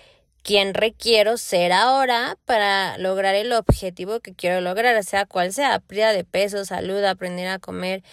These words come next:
etcétera. Y antes de eso, tener claro cuál es el objetivo y por qué ese objetivo está siendo importante para mí. Y la siguiente pregunta es, ¿estás dispuesto o no estás dispuesto a hacer lo que se requiere?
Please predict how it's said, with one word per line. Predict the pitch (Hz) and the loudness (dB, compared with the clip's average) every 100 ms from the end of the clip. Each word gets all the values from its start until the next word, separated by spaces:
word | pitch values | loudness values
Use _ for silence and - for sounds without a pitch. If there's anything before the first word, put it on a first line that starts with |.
| - _ | -20 _
etcétera. | - 202 - 214 202 170 - - _ _ _ _ _ | -4 -4 -2 -4 -2 -2 -4 -10 _ _ _ _ _
Y | 254 240 | 4 6
antes | 226 233 294 | 6 4 4
de | 262 202 | 4 2
eso, | 196 254 | 2 -2
tener | - 202 202 | -2 0 2
claro | 202 214 214 | 2 2 2
cuál | 208 214 | 2 0
es | 208 | 0
el | 208 | 0
objetivo | 196 - 185 180 196 220 | 0 -2 -8 -4 0 2
y | 233 | 2
por | 196 190 185 | 2 2 2
qué | 180 262 294 | 2 2 2
ese | 254 | 2
objetivo | 208 208 185 202 190 | -2 -4 -4 0 0
está | 190 190 | 0 -2
siendo | 190 202 190 185 190 185 185 185 - | -2 0 0 0 2 4 6 4 0
importante | 196 196 190 190 190 190 185 | -4 0 0 2 0 0 -2
para | 185 180 175 | 2 2 2
mí. | 175 165 - _ _ _ - | 0 -6 -10 _ _ _ -2
Y | 247 | 4
la | 247 254 | 4 4
siguiente | 285 269 247 269 | 2 0 2 0
pregunta | 277 269 233 233 220 | 2 2 2 4 4
es, | 214 - | 4 0
¿estás | 208 185 196 190 | -6 0 0 0
dispuesto | 220 - 214 196 - 220 | -4 0 2 2 2 2
o | 214 | 4
no | 196 190 | 4 4
estás | 196 196 196 190 | 2 2 0 0
dispuesto | 202 - 185 180 220 | -6 0 0 2 2
a | 226 196 | 4 4
hacer | 180 - 185 | 2 0 -2
lo | 180 | -2
que | - | -6
se | - 170 | -8 -6
requiere? | 165 180 294 302 202 | -6 -4 0 2 2